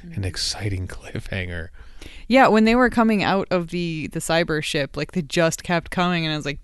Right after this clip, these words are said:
Speaker 2: "Jeepers, that's a lot of Cybermen." That's, that's a good cliffhanger.
Speaker 1: They built nine outfits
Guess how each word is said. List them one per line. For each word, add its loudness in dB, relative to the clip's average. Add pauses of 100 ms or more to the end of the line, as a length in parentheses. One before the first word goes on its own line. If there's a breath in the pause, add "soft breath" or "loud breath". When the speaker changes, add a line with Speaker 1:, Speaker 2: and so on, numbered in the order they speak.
Speaker 2:
"Jeepers, 2
that's -6
a -6
lot -6
of -8
Cybermen." -6
That's, -12 (180)
that's -10
a -8
good -6
cliffhanger. -10 (100)
Speaker 1:
They -8
built -4
nine 6
outfits 0